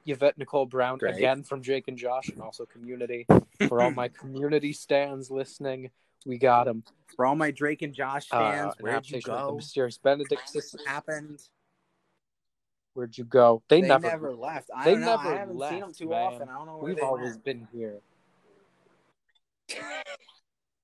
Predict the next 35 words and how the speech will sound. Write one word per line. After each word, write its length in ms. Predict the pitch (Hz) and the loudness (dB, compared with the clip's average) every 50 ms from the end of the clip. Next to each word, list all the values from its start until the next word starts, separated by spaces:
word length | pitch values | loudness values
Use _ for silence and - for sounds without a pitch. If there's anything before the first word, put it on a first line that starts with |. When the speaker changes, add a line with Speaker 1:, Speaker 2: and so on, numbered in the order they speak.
| _ _ _ _ _ | _ _ _ _ _
Speaker 1:
I 40 | 110 | -18
don't 100 | 104 101 | -16 -16
know. 120 | 98 101 _ _ _ _ _ _ _ _ - | -16 -18 _ _ _ _ _ _ _ _ 2
Um, 280 | 127 117 113 110 110 - | 4 6 6 6 4 2
an 100 | - 139 | 0 0
adaptation 720 | 143 135 139 139 135 - - - 156 156 160 - - 156 151 - | 2 2 2 2 0 -2 -4 -8 -8 -8 -8 -10 -12 -14 -12 -10
of 120 | 143 127 123 | -10 -10 -10
the 60 | 127 | -12
Mysterious 460 | 127 127 - - 143 135 131 123 113 | -14 -16 -10 -4 -4 -2 -2 -4 -6
Benedict 500 | 117 120 131 131 135 135 135 135 135 - | -6 -4 -4 -4 -4 -6 -6 -8 -8 -10
Society 520 | - - 139 - - 139 131 131 131 131 131 | -12 -20 -16 -8 -4 -2 -2 -2 -2 -4 -6
book 180 | 127 131 127 - | -8 -10 -12 -12
series, 400 | - - 131 131 131 127 123 123 | -12 -10 -8 -6 -6 -8 -8 -8
which 440 | 123 135 135 135 - - - - - _ _ - | -6 -6 -6 -4 -6 -10 -16 -18 -20 _ _ 0
I'm 180 | 156 165 170 | 0 0 0
slightly 560 | 160 - - 175 180 185 180 - - 185 185 | -6 -14 -12 -6 -4 -4 -4 -4 -4 -6 -6
familiar 560 | - - 180 175 170 170 165 165 165 160 156 156 | -6 -6 -8 -8 -6 -6 -8 -8 -6 -6 -6 -4
with. 220 | 156 160 160 - _ - | -2 -2 -4 -4 _ -8
I've 140 | 127 117 - | -10 -8 -6
heard 200 | - 131 127 - | -6 -6 -6 -6
comparisons 920 | - 135 127 - 147 131 127 127 127 - - 131 127 123 123 120 - - - _ _ _ _ _ _ _ | -10 -12 -6 -2 -2 -2 -2 -4 -6 -10 -12 -12 -12 -12 -12 -14 -14 -16 -18 _ _ _ _ _ _ _
to 340 | - - 147 131 127 123 123 | -6 -2 0 2 2 0 -2
A 40 | - | -4
Series 320 | - - 131 123 120 110 - | -2 0 0 0 0 -2 -6
of 40 | |
Speaker 2:
I 40 | 117 | -10
will 0 | |
Speaker 1:
Misfortunate 540 | 120 110 - 131 123 117 92 87 - 123 117 - | -10 -8 -6 -4 -4 -4 -4 -6 -6 -6 -6 -6
Speaker 2:
definitely 140 | - 104 98 | -4 -2 0
be 60 | 113 | 0
Speaker 1:
Events, 200 | 113 - - - | 0 0 0 0
so 60 | 120 | 0
Speaker 2:
watching 120 | 110 110 143 | 0 2 0
Speaker 1:
I'm 60 | - | -2
Speaker 2:
it. 40 | 110 | -4